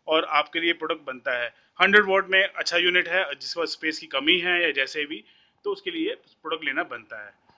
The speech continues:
तो मैं उम्मीद करता हूँ वीडियो आपको अच्छी लगेगी। Thanks for watching this video।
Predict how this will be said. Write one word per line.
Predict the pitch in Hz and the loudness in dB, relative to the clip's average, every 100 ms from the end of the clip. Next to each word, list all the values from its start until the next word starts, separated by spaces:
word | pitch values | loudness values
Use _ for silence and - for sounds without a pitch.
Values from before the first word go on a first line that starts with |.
| _ - | _ -8
तो | |
मैं | 160 | -2
उम्मीद | 180 185 | 2 2
करता | 175 185 | 2 -2
हूँ | 185 | -2
वीडियो | 151 143 | 0 0
आपको | 165 | -2
अच्छी | 147 139 | -8 -8
लगेगी। | 131 120 120 - _ - | -14 -18 -20 -20 _ -10
Thanks | 180 _ - 160 160 | -10 _ 0 4 4
for | 180 | 6
watching | 190 196 220 | 6 6 2
this | 233 226 | 2 8
video। | 269 254 220 220 | 10 12 10 8